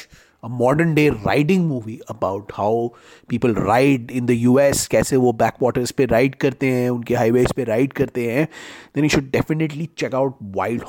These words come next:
Hogs। और, अ, उसमें तीनों हार्ले के जो, अ,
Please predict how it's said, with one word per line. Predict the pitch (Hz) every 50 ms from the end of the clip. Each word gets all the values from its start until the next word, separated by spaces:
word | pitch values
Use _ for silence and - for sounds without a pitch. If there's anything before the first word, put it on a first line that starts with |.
| - 90
Hogs। | 90 101 - - - - - _ _ - - - - - - _ _ -
और, | 69 80 90 92 87 90 90 92 95 98
अ, | 95 95 95 98 98 92 85 - - - 113 120
उसमें | - - 131 127 123 120 _ -
तीनों | 135 143 147 147 180 208 185 143 120 -
हार्ले | - - 113 117 123 127 127 120
के | - 123 127 123 120 110
जो, | - - 123 117 117 117 117 110 - _
अ, | - 113 107 104 98 98